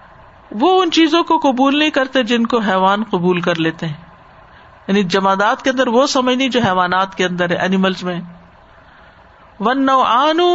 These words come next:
متفاوتان فی القبول"، یہ دونوں قسمیں ایک دوسرے سے بالکل جدا ہیں قبولیت میں، یعنی الگ الگ ہیں،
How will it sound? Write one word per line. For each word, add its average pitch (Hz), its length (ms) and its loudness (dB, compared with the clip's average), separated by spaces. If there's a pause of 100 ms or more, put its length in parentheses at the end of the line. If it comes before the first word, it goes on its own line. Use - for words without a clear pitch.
(140)
متفاوتان 220 1000 0
فی 208 120 -2
القبول"، 170 520 -2 (140)
یہ 247 220 2
دونوں 262 500 2
قسمیں 226 340 -2
ایک 196 300 -2
دوسرے 208 300 0
سے 247 100 0
بالکل 220 360 0
جدا 196 400 0
ہیں 269 140 -6
قبولیت 170 480 0 (100)
میں، 160 80 -10 (640)
یعنی 190 220 0
الگ 226 360 -2
الگ 190 280 -2
ہیں، 175 140 -4